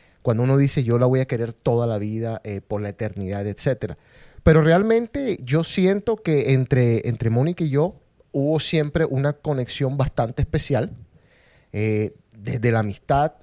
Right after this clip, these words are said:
eh, en algún momento fue otro tipo de, de amor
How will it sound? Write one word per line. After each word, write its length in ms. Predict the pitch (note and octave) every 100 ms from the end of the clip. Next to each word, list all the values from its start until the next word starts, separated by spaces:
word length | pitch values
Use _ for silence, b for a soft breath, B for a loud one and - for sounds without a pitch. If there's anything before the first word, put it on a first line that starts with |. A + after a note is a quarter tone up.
| _ _ -
eh, 400 | A2+ G#2+ G#2+ G#2
en 120 | A2+
algún 260 | A2 G2 A#2
momento 640 | B2+ B2+ B2 B2 B2 A#2
fue 320 | - B2 A#2+ -
otro 320 | C3 - B2+
tipo 400 | - B2 - A#2+
de, 180 | A2 F#2+
de 140 | G#2+
amor 400 | G2 B2+ D#3+ G3+